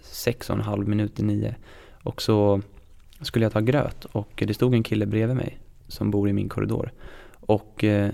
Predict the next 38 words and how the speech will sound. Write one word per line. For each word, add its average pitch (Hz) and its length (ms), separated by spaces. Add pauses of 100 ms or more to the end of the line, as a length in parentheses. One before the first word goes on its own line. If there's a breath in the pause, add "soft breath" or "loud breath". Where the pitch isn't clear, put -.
(120)
jag, 117 160 (380)
jag 120 220
tog 143 280
gröt - 280
och - 80
jag 110 60
hann 117 200
precis - 360
slänga 110 220
tillbaks 104 400
sleven. 131 440 (520 soft breath)
Då 117 480
var 120 180
Mogge 120 360
framme, 113 400 (340)
eh, - 300 (300)
och 123 120
bara 113 260
liksom, 110 400 (300)
han 127 220
bara, 120 240 (720)
med 120 340
en 123 120
sån 127 160
jäkla 120 260
svung 120 460
så - 160
bara 101 300
drog 131 540
han 110 140
upp - 360
den 110 120
här 92 280 (180)
grötbaljan 113 760
ur 110 60
det 101 80
här 101 60
vattenbadet 113 760